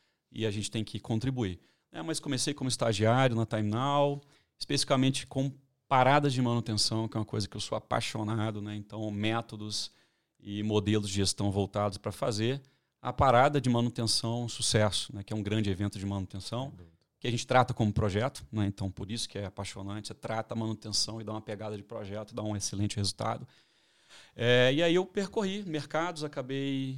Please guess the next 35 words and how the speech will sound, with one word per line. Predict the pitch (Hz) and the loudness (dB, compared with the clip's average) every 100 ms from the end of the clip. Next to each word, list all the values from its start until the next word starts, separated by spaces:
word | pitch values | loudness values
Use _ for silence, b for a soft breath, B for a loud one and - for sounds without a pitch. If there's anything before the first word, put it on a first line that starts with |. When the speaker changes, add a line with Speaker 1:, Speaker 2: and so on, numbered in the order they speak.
| 131 | -8
Speaker 1:
indo | 127 123 | -8 -8
pra | - 117 | -6 -4
celulose, | - 123 107 120 156 170 160 156 | -2 -2 -2 0 2 2 0 -4
depois | 139 135 131 | -6 -6 -8
eu | 131 | -6
voltei, | 131 120 123 135 139 | -4 -6 -6 -6 -6
fui, | - 123 123 131 | -8 -10 -10 -12
fui, | - - - - | -16 -16 -16 -16
acabei | _ 113 113 | _ -12 -10
fazendo | 113 110 113 | -8 -6 -6
uma | 110 104 | -6 -6
grande | 107 110 | -4 -2
mineradora | 110 107 101 95 101 | -2 -2 -4 -6 -6
do | 101 | -6
Brasil, | 98 95 95 110 127 131 131 b b b _ | -6 -4 -4 -2 -2 -4 -10 b b b _
e | 110 | -8
aí | 113 110 | -8 -8
fiz | - - | -6 -4
carreira | 107 98 101 98 | -4 -4 -2 -2
lá, | 95 110 127 - _ _ _ - | 2 2 2 -4 _ _ _ -20
comecei | 101 101 - | -10 -6 -4
como | - 107 | -4 -6
trainee, | 101 104 95 101 113 | -6 -4 -2 -2 -2
passei | - - - 156 | -4 -4 -4 -6
por | 135 117 | -6 -2
áreas | 120 123 - | -2 -2 -6
que | - | -8
fizeram | 113 - - - - - - 113 120 117 | -20 -20 -20 -20 -20 -20 -8 -2 -2 -2
muita | 117 120 | -4 -6
diferença | - 107 107 110 | -6 -4 -2 -2
na | |
minha | 104 | -4
carreira, | 101 98 98 87 | -4 -4 -4 -6
né? | 95 98 | -12 -14
Então, | 95 98 98 | -12 -12 -12